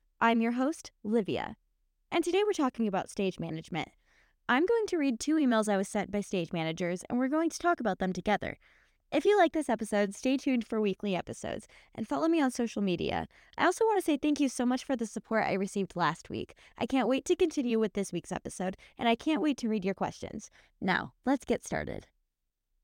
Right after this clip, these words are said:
Letter one. Dear Liv, I am a stage manager and have been for many years.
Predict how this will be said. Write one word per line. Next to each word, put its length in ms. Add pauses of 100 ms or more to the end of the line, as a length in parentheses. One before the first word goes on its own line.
(320)
Letter 340
one. 380 (1500)
Dear 220
Liv, 400 (260)
I 140
am 160
a 40
stage 380
manager 460
and 160
have 260
been 220
for 160
many 340
years. 340